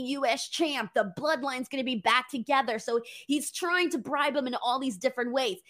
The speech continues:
And then Jey Uso tells Paul Heyman, "If I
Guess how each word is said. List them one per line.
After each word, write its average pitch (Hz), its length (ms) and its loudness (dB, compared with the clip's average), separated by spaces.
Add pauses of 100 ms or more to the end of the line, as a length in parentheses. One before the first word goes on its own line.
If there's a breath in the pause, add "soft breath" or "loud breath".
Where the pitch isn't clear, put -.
(280 loud breath)
And 240 300 -4
then 349 320 0 (400)
Jey 370 320 -2 (140)
Uso 302 320 0
tells 359 540 -2
Paul 320 420 0
Heyman, 330 540 -2 (520)
"If - 460 0 (480)
I 339 140 0